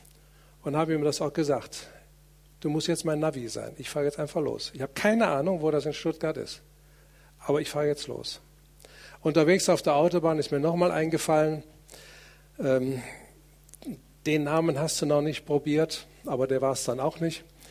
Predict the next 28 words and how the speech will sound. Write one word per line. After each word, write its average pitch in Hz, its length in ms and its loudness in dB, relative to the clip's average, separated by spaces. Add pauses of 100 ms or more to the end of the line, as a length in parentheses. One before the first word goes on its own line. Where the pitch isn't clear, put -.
(160)
Ich - 60 -20
habe 147 120 2
es - 60 -8
noch 170 220 6
mal 165 160 4
telefonisch 160 640 4
probiert, 151 640 2 (260)
keine 147 300 0
Chance. 139 480 -2 (260)
Da - 60 -20
habe 139 100 2
ich 127 60 -6
gesagt, 131 160 -2
„Herr, 156 240 0 (580)
gilt 139 220 0
weiter, 123 340 -2 (640)
du 135 120 0
musst 135 200 -2
mich 143 140 -4
hinbringen.“ 120 480 -6 (1300)
Dann 131 100 -4
bin 156 140 0
ich 160 100 0
dann 151 160 2
mal 143 320 4
die 131 140 -6
B 120 160 -2
zehn, 160 400 0